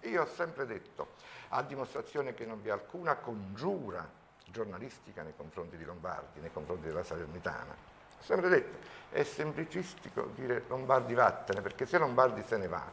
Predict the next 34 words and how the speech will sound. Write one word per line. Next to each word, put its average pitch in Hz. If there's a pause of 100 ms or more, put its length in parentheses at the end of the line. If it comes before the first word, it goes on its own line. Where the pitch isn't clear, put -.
(640)
se -
ne 143
va 165
la 165
Salernitana. 107 (520)
Quindi 113 (140)
ho -
sempre 160
condannato 135
quegli 117
eccessi 135 (280)
della 123
contestazione 120
che 127
portano 143
a 113
giocare 127 (220)
a 120
porte 135
chiuse 135
oggi 110 (200)
e 180
fanno 180
un 170
danno 156 (160)
alla 117
Salernitana. 110
In 185
questo -
momento 104
la 165
gente 180
che -
contesta -